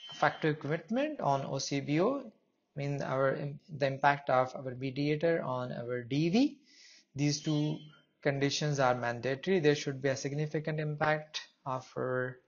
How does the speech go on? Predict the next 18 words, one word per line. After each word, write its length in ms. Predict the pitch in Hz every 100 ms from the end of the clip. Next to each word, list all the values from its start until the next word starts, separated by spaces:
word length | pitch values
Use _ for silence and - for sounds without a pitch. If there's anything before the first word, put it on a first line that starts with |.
| -
I 220 | 131 131
V 240 | 127 139
to 160 | 135 131
mediator 540 | 123 123 123 135 135
and 220 | 165 143 123
also 380 | 123 123 143
from 220 | 131 127 120
mediator 500 | 120 120 120 131 120
to 240 | 185 277 - - - _ 131
D 180 | 143 123
V. 200 | - - _ _ _ _ - - - - _ _ _ _ _ _ _ _ _ _ - _
And 200 | 165 156
then 320 | 143 214 277 214
we 100 | 190
will 180 | 185
directly 800 | 156 147 156 - - 170 170 156 214 156
go 300 | 117 147 147
to 420 | 151 143 139 139